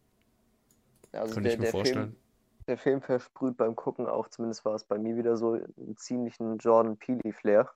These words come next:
Speaker 1: Also gerade deswegen könntest du da vielleicht wirklich super eintauchen.
Speaker 2: Mhm.
Speaker 1: Aber ich weiß nicht.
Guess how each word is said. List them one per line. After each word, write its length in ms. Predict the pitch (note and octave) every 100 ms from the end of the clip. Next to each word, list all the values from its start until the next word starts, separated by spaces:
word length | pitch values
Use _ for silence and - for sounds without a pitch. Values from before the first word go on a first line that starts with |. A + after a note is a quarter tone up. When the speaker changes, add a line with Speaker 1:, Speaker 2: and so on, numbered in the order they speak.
| _ _
Speaker 1:
Also 480 | - G#2 G2+ G#2+ G#2 - -
gerade 340 | - A2+ A2
deswegen 520 | A2 A#2 - A2 A2
könntest 340 | G#2+ A2+ A2+ -
du 80 | A#2
da 140 | A2
vielleicht 480 | - A2+ G#2+ - -
wirklich 340 | A2 A2+ - _
super 340 | A2+ G#2+ A#2+ A2
eintauchen. 580 | A2+ G#2+ G#2 G#2 B2 - _ - _ _ -
Speaker 2:
Mhm. 480 | - - F#2+ G2 G2
Speaker 1:
Aber 680 | A2 A2+ A2 A2 G#2+ G#2 - - _ _ _ _ _ _ -
ich 140 | - -
weiß 240 | C3+ C3+
nicht. 240 | G#2 F#2